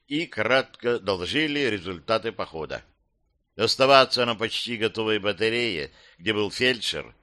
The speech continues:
все категорически отказались,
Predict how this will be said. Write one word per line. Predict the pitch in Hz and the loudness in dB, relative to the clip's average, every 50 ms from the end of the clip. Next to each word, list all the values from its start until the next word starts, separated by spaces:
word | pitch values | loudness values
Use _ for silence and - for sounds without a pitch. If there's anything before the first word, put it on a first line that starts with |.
| _ _ _ _ _ _ | _ _ _ _ _ _
все | - - - 156 180 170 | -8 0 2 2 2 4
категорически | - 147 135 - - 123 110 120 123 135 120 - - 123 107 - - - | 2 0 -2 0 -2 0 0 0 0 0 -2 -4 -6 -6 -6 -4 -2 -2
отказались, | 110 104 - - 101 90 82 110 107 107 104 98 87 - - - - | -2 -2 -2 -4 -4 -2 2 2 4 4 2 0 -2 -4 -6 -8 -10